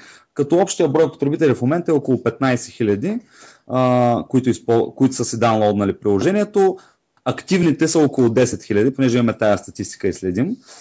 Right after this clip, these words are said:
А, тоест хора, които поне веднъж седмично влизат в, а, в приложението. И, а, идеята е, че ние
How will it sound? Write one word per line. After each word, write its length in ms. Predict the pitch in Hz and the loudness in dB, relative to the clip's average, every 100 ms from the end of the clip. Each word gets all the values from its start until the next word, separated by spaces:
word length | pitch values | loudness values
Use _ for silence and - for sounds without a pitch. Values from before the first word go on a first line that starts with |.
| - - | -20 -6
А, 280 | 120 120 117 _ | 0 0 0 _
тоест 240 | 131 117 - | 0 0 2
хора, 240 | 131 113 | 0 2
които 200 | 120 - | 0 0
поне 160 | 117 113 | 0 2
веднъж 240 | 107 107 | 2 0
седмично 380 | 107 98 92 98 | 0 -2 -2 -4
влизат 280 | 98 98 90 | 0 0 -2
в, 120 | 90 - | -4 -4
а, 40 | 92 | -4
в 360 | 87 - 90 - | -2 -4 -10 -8
приложението. 600 | - 90 101 180 208 214 214 - - - | -4 0 0 0 -2 -6 -8 -20 -20 -6
И, 320 | 135 143 - _ - | 0 0 -2 _ -8
а, 480 | 101 113 113 110 - _ - | -2 0 0 -2 -4 _ -6
идеята 360 | 123 160 202 202 | 0 0 2 0
е, 60 | |
че 120 | 185 | 0
ние 220 | 170 190 | -2 -2